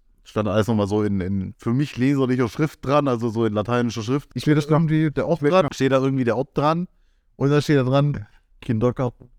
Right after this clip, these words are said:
Speaker 1: Selbst in Japan, also bei den Amis okay und die Engländer auch, die machen ja Kindergarten dann, wirklich mit D, aber in Japan war's auch der Kindergarten.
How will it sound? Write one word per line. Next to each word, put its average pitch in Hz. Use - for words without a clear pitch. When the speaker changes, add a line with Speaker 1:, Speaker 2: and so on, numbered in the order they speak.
Speaker 1:
Selbst 160
in 160
Japan, 131
also 120
bei 123
den 120
Amis 175
okay 160
und 160
die 123
Engländer 127
auch, 143
die 135
machen 123
ja 110
Kindergarten 113
dann, 160
wirklich 120
mit 104
D, 131
aber 123
in 123
Japan 131
war's 127
auch 131
der 127
Kindergarten. 110